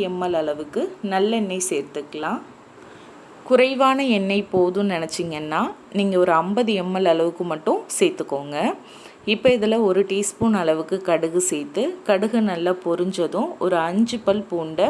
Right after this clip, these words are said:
பொடியா கட் பண்ணி சேர்த்துக்கலாம். இது கூடவே ஒரு ரெண்டு கொத்து அளவுக்கு கருவேப்பிலை இலை சேர்த்துக்கலாம். அடுப்பை வந்து மீடியம் ஃப்ளேம்லயே வச்சுக்கோங்க. இப்போ இதுல ஒரு அரை டீஸ்பூன் அளவுக்கு பெருங்காயத்தூள் சேர்த்துக்கலாம்.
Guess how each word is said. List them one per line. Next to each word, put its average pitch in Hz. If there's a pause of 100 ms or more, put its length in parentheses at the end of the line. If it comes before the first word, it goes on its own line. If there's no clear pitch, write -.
(120)
பொடியா 185
கட் 170
பண்ணி 175 (100)
சேர்த்துக்கலாம். 151 (680)
இது 214
கூடவே 226 (300)
ஒரு 190 (120)
ரெண்டு 247
கொத்து 196
அளவுக்கு 160 (200)
கருவேப்பிலை 185
இலை 160
சேர்த்துக்கலாம். 151 (200)
அடுப்பை 202
வந்து 185 (160)
மீடியம் 208
ஃப்ளேம்லயே 175
வச்சுக்கோங்க. 147 (1200)
இப்போ 220 (100)
இதுல 226
ஒரு 208 (100)
அரை 196 (100)
டீஸ்பூன் 208
அளவுக்கு 160 (340)
பெருங்காயத்தூள் 190
சேர்த்துக்கலாம். 156